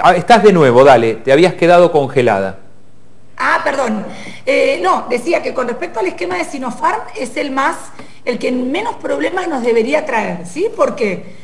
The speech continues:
Speaker 2: Porque entró un millón de Sinopharm en febrero y ahora entró otro millón de Sinopharm y esto estuvo acompañado de una comunicación del Ministerio de Salud de Nación que dijo que este segundo millón es para completar esquemas.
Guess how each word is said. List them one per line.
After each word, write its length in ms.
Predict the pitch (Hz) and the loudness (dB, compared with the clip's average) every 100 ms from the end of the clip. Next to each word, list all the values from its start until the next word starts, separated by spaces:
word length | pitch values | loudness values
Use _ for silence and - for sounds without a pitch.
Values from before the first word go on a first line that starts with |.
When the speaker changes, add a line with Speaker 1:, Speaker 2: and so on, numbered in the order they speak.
| - | -8
Speaker 2:
Porque 240 | - - 311 | -6 -4 -4
entró 420 | 302 233 202 - | -4 -4 -4 -6
un 200 | - 392 | -4 -4
millón 320 | 415 370 370 370 | -4 -4 -4 -4
de 100 | 359 | -6
Sinopharm 680 | 302 262 - 233 202 208 - | -6 -8 -2 -2 -2 -8 -10
en 140 | 196 | -10
febrero 420 | 180 214 - 427 494 508 - - - - - - | -6 -4 -2 0 0 -2 -10 -16 -16 -16 -16 -4
y 100 | 240 | -2
ahora 240 | 294 - | 0 -2
entró 380 | 339 - 254 - | -4 -4 -4 -2
otro 260 | - - - | -6 -6 -4
millón 300 | 269 214 254 | -6 -6 -4
de 80 | 247 | -4
Sinopharm 480 | 240 254 - 415 480 - - - - - - | -4 -10 -6 -4 -6 -10 -16 -16 -16 -16 -12
y 160 | 254 311 | -6 -4
esto 180 | 311 | -4
estuvo 240 | 523 311 302 | -8 -4 -2
acompañado 720 | - 247 254 254 247 214 196 | -2 -2 -2 -2 -2 -4 -4
de 140 | 202 | -2
una 200 | 233 302 | -2 -4
comunicación 600 | 294 262 262 269 277 330 | -6 -8 -8 -8 -8 -6
del 80 | 240 | -6
Ministerio 380 | 214 202 - - | -4 -4 -4 -6
de 40 | |
Salud 240 | - 254 240 | -6 -6 -4
de 100 | 320 | -4
Nación 300 | 349 - 480 480 | -4 -4 -4 -4
que 120 | 320 | -6
dijo 280 | 240 180 208 | -8 -8 -8
que 100 | 233 | -10
este 120 | 285 | -12
segundo 420 | 220 311 381 415 | -8 -6 -6 -6
millón 360 | 311 254 370 466 494 - - - - | -8 -6 -6 -6 -8 -16 -16 -16 -12
es 100 | 330 | -10
para 240 | - 330 311 | -4 -4 -2
completar 400 | 262 262 262 - | -4 -4 -4 -6
esquemas. 440 | - 233 190 175 | -4 -6 -6 -8